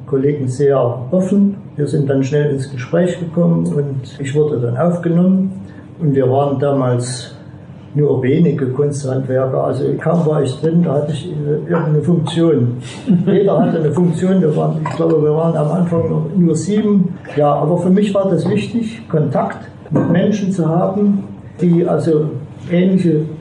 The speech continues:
Gedanken hatten, die auch mir Beziehungen zu einer Weiterentwicklung geben konnten. Und so haben wir also sehr viele Jahre zusammengearbeitet.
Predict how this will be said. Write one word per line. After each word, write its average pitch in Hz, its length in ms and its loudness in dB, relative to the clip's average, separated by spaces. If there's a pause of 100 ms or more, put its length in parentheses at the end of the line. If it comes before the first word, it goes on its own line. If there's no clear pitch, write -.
(200)
Gedanken 196 420 0
hatten, 208 500 -2 (560)
die 170 160 2
auch 170 440 0 (180)
mir 147 260 2
Beziehungen 208 840 0 (500)
zu 143 120 -6
einer 123 280 0
Weiterentwicklung 185 1000 2
geben 180 360 0
konnten. 190 500 2 (200)
Und 160 560 0 (240)
so 170 200 2
haben 170 160 4
wir 156 220 4
also 127 220 -4
sehr 180 300 0
viele 180 420 0 (260)
Jahre 147 320 2
zusammengearbeitet. 185 1040 0